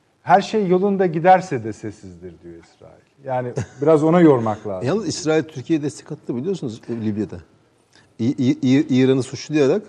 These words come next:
Speaker 2: "İran,"
Speaker 1: Ha.
Speaker 2: dedi, "Hafter'e destek veriyor,"
Speaker 1: Evet.
Speaker 2: diye Türkiye dolaylı yoldan bir destek attı oradan, bir göz kırptı.
Speaker 1: İran ama resmi olarak şeyin yanında duruyor.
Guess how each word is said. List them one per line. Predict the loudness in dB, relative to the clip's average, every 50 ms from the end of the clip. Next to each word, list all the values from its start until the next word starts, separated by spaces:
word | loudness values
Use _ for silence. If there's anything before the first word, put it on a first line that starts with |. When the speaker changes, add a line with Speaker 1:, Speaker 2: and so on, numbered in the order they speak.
| -12 -8 -4
Speaker 2:
"İran," | 0 0 2 2 0
Speaker 1:
Ha. | 0 0
Speaker 2:
dedi, | 0 0
"Hafter'e | 0 0 -2 0 0 0 0 2 0
destek | -2 -4 -4 -6 -8 -6 -4
veriyor," | -2 0 2 2 2
Speaker 1:
Evet. | 2 0 -2
Speaker 2:
diye | -4 -4
Türkiye | -4 -4 -2 -2 0 2
dolaylı | 2 2 2 2 2 2
yoldan | 2 2 0 0 -2 -4
bir | -4
destek | -6 -6 -6 -8 -8 -8
attı | -8 -6 -4 -4 -2
oradan, | -2 -2 -2 -4 -4
bir | -2
göz | -4 -4 -2 -4
kırptı. | -4 -6 -6 -6 -8 -6 -4
Speaker 1:
İran | -2 0 0 0 0
ama | -2 -4 -4 -2 0
resmi | -2 -2 -2 -2 -2
olarak | -2 0 0 0 -2
şeyin | -2 0 0 0 2
yanında | 0 0 -2 -2 -2 -4 -4 -4
duruyor. | -6 -8 -10 -12 -12